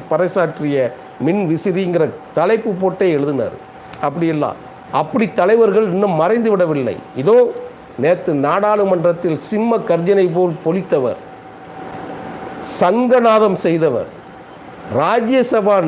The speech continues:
நடக்க விடாம மும்மொழி கொள்கைக்கு எதிராக போராடியவர்கள் அவர் இன்னும் உயிரோட தான் இருக்கிறாங்க. அவர்கள்லாம் எல்லா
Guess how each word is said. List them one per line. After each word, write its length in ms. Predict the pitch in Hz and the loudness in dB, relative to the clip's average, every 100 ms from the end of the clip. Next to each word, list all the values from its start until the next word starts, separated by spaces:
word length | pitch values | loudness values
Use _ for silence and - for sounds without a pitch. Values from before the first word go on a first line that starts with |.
| 165 | 2
நடக்க 400 | 208 233 262 240 | 0 -2 2 4
விடாம 400 | 220 214 208 208 185 | 4 4 4 2 2
மும்மொழி 340 | 202 233 240 | 4 4 4
கொள்கைக்கு 480 | - 196 196 196 190 175 | 2 2 2 0 2 2
எதிராக 360 | 196 202 190 185 170 | 4 4 4 0 2
போராடியவர்கள் 680 | 180 185 170 160 131 101 85 - - - - - - - 143 | 2 2 2 2 0 -2 -10 -14 -20 -20 -18 -18 -14 -4 0
அவர் 120 | 160 | 0
இன்னும் 200 | 180 208 170 | 2 2 2
உயிரோட 260 | 170 160 151 | 2 2 2
தான் 140 | 156 123 | 0 0
இருக்கிறாங்க. 420 | 123 120 95 82 - - - - - - - 131 | -4 -4 -6 -8 -12 -16 -18 -16 -16 -14 -6 0
அவர்கள்லாம் 480 | 170 170 190 214 170 160 | 2 4 2 2 4 2
எல்லா 200 | 190 | 2